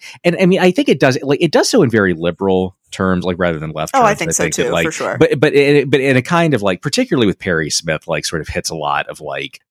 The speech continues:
Speaker 1: sort of, like, li-, liberal buttons, right? Like that, like, oh, that, okay, so he, he had an abusive family. Uh, you know, there's, uh, there, they,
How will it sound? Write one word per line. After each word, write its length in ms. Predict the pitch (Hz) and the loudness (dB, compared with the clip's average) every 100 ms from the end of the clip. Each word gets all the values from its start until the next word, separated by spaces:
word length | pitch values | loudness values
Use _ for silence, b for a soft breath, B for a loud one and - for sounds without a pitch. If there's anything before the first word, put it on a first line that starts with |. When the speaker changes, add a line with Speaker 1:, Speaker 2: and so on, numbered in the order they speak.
| - | -2
Speaker 1:
sort 180 | 175 143 | 2 4
of, 60 | |
like, 160 | 113 95 | 2 4
li-, 240 | 98 98 | 2 2
liberal 320 | 101 101 92 73 | 2 0 0 -2
buttons, 540 | 80 76 73 71 - | -2 -2 -4 -8 -2
right? 300 | 82 78 78 | 0 0 0
Like 220 | 87 85 - | 0 0 0
that, 160 | 90 | -2
like, 280 | 85 82 78 | 0 -2 -2
oh, 200 | 107 95 92 | 0 0 0
that, 200 | 104 - | 0 2
okay, 240 | 110 98 | 2 2
so 140 | 95 | 0
he, 180 | 101 92 104 | 0 0 0
he 120 | 92 92 | 0 0
had 120 | 87 | 2
an 100 | 82 | 0
abusive 360 | 85 85 82 | -2 -4 -2
family. 640 | - 127 117 107 101 95 B B B | 0 4 4 4 4 2 B B B
Uh, 360 | 95 90 82 82 | 2 2 2 2
you 120 | 104 | 0
know, 80 | 87 | 0
there's, 280 | 87 82 - | 0 -2 -4
uh, 320 | 95 - 90 | -2 0 0
there, 160 | 95 95 113 | 0 -2 0
they, 180 | 98 | 0